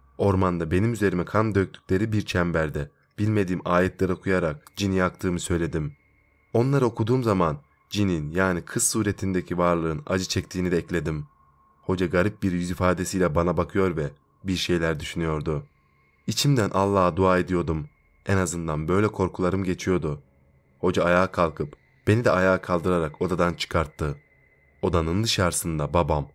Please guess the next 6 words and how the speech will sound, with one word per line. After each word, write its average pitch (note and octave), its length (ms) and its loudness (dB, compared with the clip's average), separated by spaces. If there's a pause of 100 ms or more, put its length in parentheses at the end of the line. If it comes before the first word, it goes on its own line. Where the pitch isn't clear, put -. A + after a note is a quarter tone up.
(220)
annem, E2 380 -2 (280)
muhtar G#2+ 420 0
ve F2+ 140 0
birkaç F#2+ 340 -2
köylü F2+ 280 2
vardı. E2 440 0